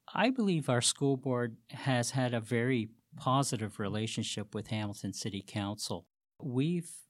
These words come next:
have many properties that sit next to each other, and we have joint agreements on their use. I think having a positive relationship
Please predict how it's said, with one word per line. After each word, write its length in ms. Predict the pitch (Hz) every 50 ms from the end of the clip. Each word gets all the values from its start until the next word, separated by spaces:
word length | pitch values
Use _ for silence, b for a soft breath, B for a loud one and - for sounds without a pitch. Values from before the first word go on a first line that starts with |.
| _ _ -
have 320 | - - 127 120 113 120 120
many 480 | 117 123 131 135 143 139 135 135 131
properties 640 | - - 131 123 131 131 - 117 117 123 120 117 -
that 160 | 117 104 -
sit 280 | - - - 120 - -
next 340 | 135 120 117 - - - -
to 100 | 123 110
each 200 | 110 110 - 120
other, 300 | 110 107 110 107 110 - -
and 380 | 120 113 110 107 107 107 110 - -
we 160 | 117 113 113 110
have 180 | 120 113 104
joint 320 | - - 117 110 113 113 -
agreements 580 | 113 - 113 104 104 104 104 107 110 - -
on 160 | 110 101 101
their 140 | 104 104 104
use. 540 | 101 101 101 101 104 104 - - - - - _ _ _ _ _ _ _ _ _ -
I 140 | 143 120
think 240 | 120 - 147 156 -
having 340 | - 139 127 120 131 123 113
a 40 | 110
positive 600 | - - - 127 120 120 117 - 127 110 104 113
relationship 800 | 107 104 110 110 113 110 - 135 123 113 - - 127 131 135